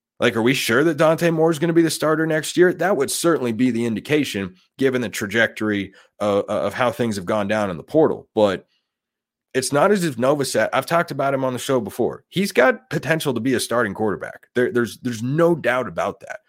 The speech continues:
He was not a pretty highly rated four-star recruit by accident. So I think he's someone who, uh, whose career is going to be interesting to follow as it pertains to the portal,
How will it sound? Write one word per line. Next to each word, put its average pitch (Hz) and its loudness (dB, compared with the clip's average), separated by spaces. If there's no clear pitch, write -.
He 107 -4
was 113 -2
not 156 4
a 135 2
pretty 143 0
highly 123 0
rated 113 0
four-star 110 2
recruit 98 -2
by 82 0
accident. - -2
So 95 -2
I 107 0
think 123 2
he's 110 -4
someone 110 2
who, 95 0
uh, 92 4
whose 104 -2
career 101 0
is 95 -4
going 98 0
to 87 -2
be 92 -4
interesting 95 -6
to 85 -8
follow 101 0
as 95 0
it - -6
pertains 104 -6
to 147 -10
the 160 -4
portal, 196 0